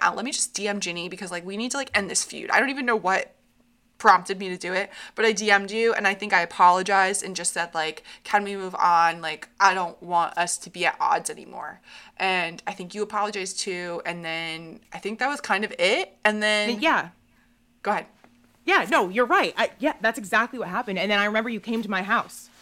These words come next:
Speaker 2: and we,
Speaker 1: Mm-hmm.
Speaker 2: like, got ready for a party together. It was, like, on break from college.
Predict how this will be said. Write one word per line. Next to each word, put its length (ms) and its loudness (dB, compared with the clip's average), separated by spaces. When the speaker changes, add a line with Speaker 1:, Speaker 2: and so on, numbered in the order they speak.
Speaker 2:
and 120 -2
we, 100 -4
Speaker 1:
Mm-hmm. 80 -2
Speaker 2:
like, 380 -4
got 220 2
ready 220 -4
for 100 -8
a 60 -6
party 320 -8
together. 460 -2
It 40 -4
was, 140 -6
like, 180 -6
on 220 -6
break 360 -6
from 200 -14
college. 320 -12